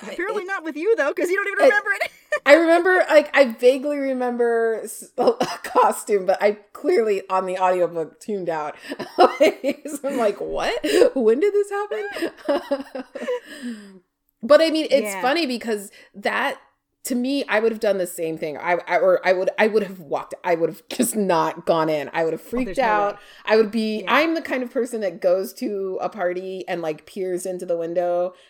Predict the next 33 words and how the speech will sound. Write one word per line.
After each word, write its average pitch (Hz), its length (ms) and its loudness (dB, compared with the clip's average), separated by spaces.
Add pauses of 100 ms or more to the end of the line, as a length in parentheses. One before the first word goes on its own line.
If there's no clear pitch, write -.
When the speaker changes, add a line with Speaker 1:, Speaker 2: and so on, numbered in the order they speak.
(120)
Speaker 1:
and 226 160 8
is 233 180 4
like, 175 420 4
okay, 196 360 -2
Speaker 2:
To 160 60 -6
Speaker 1:
like, 165 100 -2
Speaker 2:
make 165 100 -4
sure 196 140 -14
you've 175 100 -10
Speaker 1:
just 240 160 4
Speaker 2:
got - 60 -18
Speaker 1:
to - 40 2
Speaker 2:
the 269 40 0
right 254 100 6
Speaker 1:
make 170 80 -4
sure 233 120 2
Speaker 2:
house. 226 80 6
Speaker 1:
I'm 208 100 2
at 180 120 -2
the 160 100 -2
right 180 240 0
place, 254 600 4
that 196 160 0
I, 165 260 -2
like, 165 220 0
Speaker 2:
Yes. - 80 -12
Speaker 1:
I'm 160 180 -4
okay, 226 540 -4
I 175 60 0
look 240 280 -4
right. 214 560 -2
Like, 160 320 -8
I 175 440 0